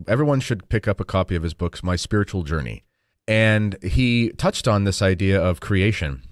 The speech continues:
And he said something, you know, the way Lefebvre spoke, he said very little in some ways, but very much in, in the condensed way that he spoke.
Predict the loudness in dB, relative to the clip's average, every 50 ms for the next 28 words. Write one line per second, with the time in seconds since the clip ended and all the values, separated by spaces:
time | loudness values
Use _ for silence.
0 | -20 -20 -20 _ _ _ _ _ _ _ _ _ _ -10 -4 0 2 2 2 2
1 | 0 0 0 -2 -2 0 0 0 2 2 2 2 2 2 2 2 2 0 0 0
2 | 0 0 0 -4 -6 -2 -2 -2 -2 -4 -6 -4 -4 -4 -2 0 0 2 2 2
3 | 0 -2 -2 -2 -4 -6 -6 -6 -6 -4 -4 -4 -4 -4 -6 -6 -10 -8 -6 -4
4 | -4 -4 -2 -4 -4 -6 -6 -8 -10 -8 -6 -6 -6 -6 -8 -8 -8 -8 -8 -6
5 | -6 -6 -6 -6 -8 -8 -6 -6 -6 -6 -6 -8 -10 -6 -6 -4 -6 -6 _